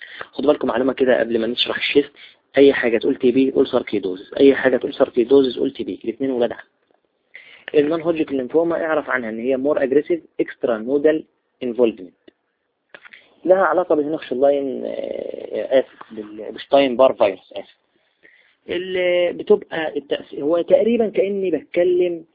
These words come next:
على نفس الكلام اللي فات بتاع الهوجكن، بس كل حاجة أقول more aggressive،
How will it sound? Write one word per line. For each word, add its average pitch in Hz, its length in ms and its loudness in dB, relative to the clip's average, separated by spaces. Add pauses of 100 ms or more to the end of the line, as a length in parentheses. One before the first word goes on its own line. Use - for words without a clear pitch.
(240)
على 120 380 0 (240)
نفس 180 220 -6
الكلام 165 280 0
اللي 151 120 0
فات 143 220 0
بتاع 135 340 0
الهوجكن، 127 1000 -4
بس - 320 -8 (300)
كل 175 220 4
حاجة 165 240 0
أقول 156 320 2
more - 40 -2
aggressive، 113 440 -4